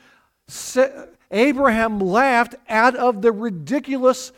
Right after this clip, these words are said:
silliness of the promise. He thought to himself, "There's no way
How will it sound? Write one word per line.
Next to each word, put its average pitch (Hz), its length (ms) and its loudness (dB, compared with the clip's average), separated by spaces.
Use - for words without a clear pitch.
silliness 262 840 -2
of 226 260 -2
the 247 80 2
promise. - 680 -4
He 269 140 2
thought 277 320 4
to 262 60 0
himself, 254 280 0
"There's 311 260 -2
no 311 360 6
way 285 720 0